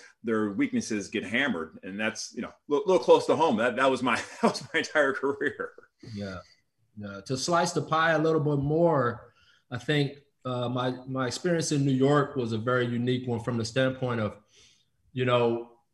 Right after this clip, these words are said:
Speaker 2: trying to, to figure out who those guys are,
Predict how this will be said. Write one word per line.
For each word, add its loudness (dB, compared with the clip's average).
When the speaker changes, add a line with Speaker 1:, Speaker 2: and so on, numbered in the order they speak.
Speaker 2:
trying 0
to, 6
to 2
figure 2
out 4
who 4
those 4
guys 2
are, 2